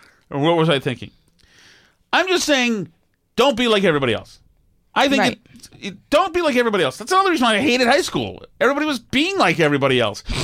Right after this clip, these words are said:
Speaker 1: I would have, I would have, like,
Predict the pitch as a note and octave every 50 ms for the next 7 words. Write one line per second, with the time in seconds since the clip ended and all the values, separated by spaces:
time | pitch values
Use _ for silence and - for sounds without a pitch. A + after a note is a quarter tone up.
0 | - - - - D4+ - D4+ E4 D#4+ F#4 C#4+ B3+ A#3 - - - - - - -
1 | - - - - - C#4+ D4+ D#4+ D4+ D4+ D#4+ D4+ C4 A#3 G#3 - - - - -
2 | A#2+ F#3 E3 F3 - - - E3+ E3 - _ _ _ - F#3 - - A3+ G#3 -
3 | - - -